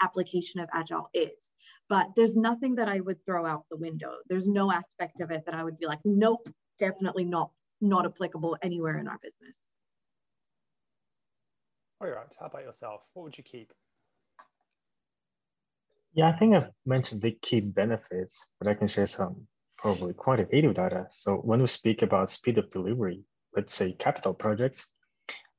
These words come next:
Speaker 3: our pilots have completed the evaluation phase in four weeks. Before that, on average, we took about, it took us about a year. Or if we talk about the op-, um, ops teams,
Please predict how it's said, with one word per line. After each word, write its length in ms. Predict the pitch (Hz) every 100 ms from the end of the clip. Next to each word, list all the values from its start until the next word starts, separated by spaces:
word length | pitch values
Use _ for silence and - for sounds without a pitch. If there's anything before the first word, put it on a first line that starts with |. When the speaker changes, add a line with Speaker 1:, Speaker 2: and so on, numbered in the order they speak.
| -
Speaker 3:
our 180 | 156 143
pilots 640 | - - 170 151 101 - -
have 260 | 117 110 - _ _
completed 640 | - 107 - - - 147 110
the 80 | 104
evaluation 680 | 101 120 117 92 120 107
phase 320 | - - 90 -
in 80 | 196 -
four 160 | 151 180
weeks. 500 | 101 - - - - _ _ _ _ -
Before 340 | - 123 110
that, 260 | 110 123 -
on 160 | 87
average, 600 | 95 139 113 90 123 -
we 120 | 110 117
took 240 | 123 -
about, 320 | 104 110 101 _
it 80 | 107
took 220 | 147 -
us 120 | -
about 280 | 104 113 -
a 40 | 95
year. 380 | 92 98 92 - _ _ _ _ _ _ _ _
Or 460 | 107 107 104 104 95
if 240 | 117 -
we 160 | 113 107
talk 300 | 104 104 -
about 360 | 104 101 98 -
the 180 | 98 95 -
op-, 200 | 110 - - 113
um, 220 | 98 - _ _ 107
ops 300 | 156 - -
teams, 420 | 95 101 -